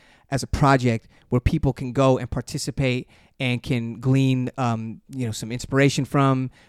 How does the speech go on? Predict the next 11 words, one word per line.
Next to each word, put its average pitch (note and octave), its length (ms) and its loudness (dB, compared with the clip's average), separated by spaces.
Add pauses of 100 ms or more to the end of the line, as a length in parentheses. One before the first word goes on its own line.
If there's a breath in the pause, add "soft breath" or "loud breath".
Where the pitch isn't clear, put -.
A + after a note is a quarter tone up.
some B2 360 -2
ideology C#3 600 4
from, C3 500 2 (160)
some - 300 -6
art D3+ 240 10
from, B2 500 -2 (280)
and C3 280 -4
adopt C3+ 460 0
that C3 180 0
themselves. A#2+ 760 2
And, B2 300 -4